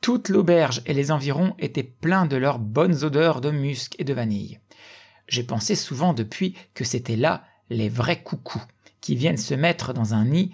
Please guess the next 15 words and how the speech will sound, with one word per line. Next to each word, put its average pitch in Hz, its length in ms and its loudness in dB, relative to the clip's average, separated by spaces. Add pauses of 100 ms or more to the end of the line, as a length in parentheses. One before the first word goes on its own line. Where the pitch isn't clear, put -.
(140)
quand - 260 -4
il 113 120 0
est 104 40 0
fait, - 380 -6 (400)
mais 139 580 2
qui - 140 -4
n'apportent - 540 -2
jamais 180 960 4
un 156 160 2
brin 143 260 0
de 151 140 0
paille 151 340 -2
pour 139 220 -6
le 139 80 0
bâtir. - 560 -6